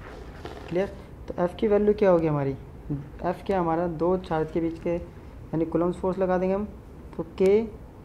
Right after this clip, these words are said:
क्यू क्यू नॉट distance। अब ये distance कितना होगा,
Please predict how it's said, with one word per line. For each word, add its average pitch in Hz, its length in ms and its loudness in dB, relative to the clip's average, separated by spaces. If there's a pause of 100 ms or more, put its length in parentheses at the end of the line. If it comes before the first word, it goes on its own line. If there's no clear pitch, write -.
(280)
क्यू 202 300 2 (800)
क्यू 165 180 2
नॉट 190 420 2 (880)
distance। 160 480 0 (460)
अब 175 100 0
ये 208 180 4
distance 214 360 0
कितना 175 240 0
होगा, 143 260 2